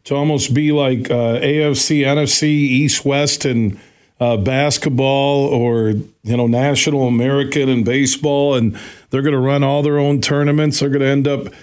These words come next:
having, you know, eighty schools on this side, eighty schools on this side, and basketball and baseball and soccer and the money-generating sports, obviously football, and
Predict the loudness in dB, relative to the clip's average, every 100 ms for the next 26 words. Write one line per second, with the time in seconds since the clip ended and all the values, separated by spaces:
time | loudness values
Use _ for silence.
0 | -20 _ -2 0 0 0 0 0 0 2
1 | 0 2 0 2 0 0 -2 0 2 2
2 | 2 2 0 0 0 0 0 0 0 0
3 | 0 -2 -2 0 2 0 0 0 0 0
4 | 0 0 0 0 0 0 0 0 -2 -2
5 | -2 0 0 0 0 0 0 0 -2 0
6 | 0 0 0 -2 -6 -20 _ _ -6 -2
7 | 0 0 -2 -2 0 0 0 0 0 -2
8 | -2 0 0 0 0 0 0 0 0 0
9 | 0 0 -2 0 0 0 0 0 0 0
10 | -2 -2 -2 -2 0 0 0 0 0 0
11 | 0 0 -2